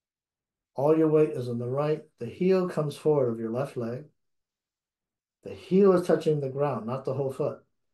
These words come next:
Now slowly shift all your weight to the front leg until the back heel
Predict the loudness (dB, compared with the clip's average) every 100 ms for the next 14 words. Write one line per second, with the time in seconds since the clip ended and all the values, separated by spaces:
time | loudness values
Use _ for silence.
0 | _ -6 -6 -6 -14 -6 2 4 4 0
1 | 0 -2 -2 -6 0 2 4 4 2 0
2 | -4 -8 _ _ _ _ _ _ _ _
3 | _ _ _ _ -6 -2 -2 -2 0 2
4 | 4 2 0 -4 -2 -2 -2 -2 -2 -4
5 | 0 4 4 2 -2